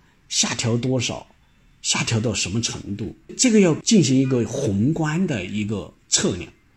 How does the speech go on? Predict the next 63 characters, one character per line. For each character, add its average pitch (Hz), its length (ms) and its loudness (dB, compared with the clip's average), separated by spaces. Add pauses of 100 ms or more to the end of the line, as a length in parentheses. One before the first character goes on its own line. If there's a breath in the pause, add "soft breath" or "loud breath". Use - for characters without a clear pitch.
(160)
纵 262 220 4
观 156 240 2
世 202 300 2
界 165 180 4
各 262 220 -2
国 120 180 0
的 131 80 0
刑 110 260 -2
法， - 280 -12 (180)
比 151 120 2
如 135 80 4
说 156 140 4
像 160 200 2
有 110 180 4
一 127 40 2
些 139 140 2
国 113 160 -2
家 110 160 -4
甚 160 220 2
至 131 100 0
于 123 80 2
下 113 220 -2
调 127 160 -4
到 98 160 -6
九 95 240 -4 (160)
岁， - 240 0 (400 soft breath)
但 277 100 6
是 269 120 4
它 254 100 4
必 294 220 6
须 233 220 2
要 285 140 8
有 143 220 6
这 285 160 4
么 254 100 8
一 208 60 6
个 208 100 8
界 208 220 6
限， 147 300 2 (180 loud breath)
而 151 140 8
且 208 100 4
它 - 180 2
还 247 120 6
不 202 240 4
是 294 160 6
说 220 260 4 (160 loud breath)
你 160 100 8
下 247 240 6
调 165 160 4
到 190 140 6
哪 127 180 4
一 151 120 8
个 214 260 2
年 147 300 6
龄 135 120 4
它 180 120 -2
就 175 100 4
一 135 180 4
定 311 200 4
是 190 120 2
正 165 240 4
确 120 220 2
的， 101 100 -6